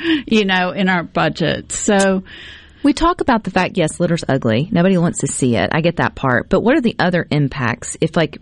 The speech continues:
Speaker 2: if Keep Mississippi Beautiful or M dot wasn't out there trying to keep our highways and byways or whatever clean?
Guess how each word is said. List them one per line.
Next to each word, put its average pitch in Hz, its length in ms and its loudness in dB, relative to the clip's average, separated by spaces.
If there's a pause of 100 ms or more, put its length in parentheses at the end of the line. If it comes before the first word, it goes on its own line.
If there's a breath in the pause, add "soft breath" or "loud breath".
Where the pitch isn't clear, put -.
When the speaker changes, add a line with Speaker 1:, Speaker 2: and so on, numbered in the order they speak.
(120)
Speaker 2:
if 170 180 0
Keep 214 240 0
Mississippi 170 540 0
Beautiful 156 580 0
or 147 260 2 (360 loud breath)
M 175 160 4
dot 156 260 0
wasn't 156 240 0
out 143 180 0
there 143 200 0
trying 147 360 0
to 143 80 -4
keep 143 300 -2
our 139 240 2
highways 139 480 0
and 139 100 0
byways 135 420 0
or 143 60 0
whatever 131 280 0
clean? 170 340 0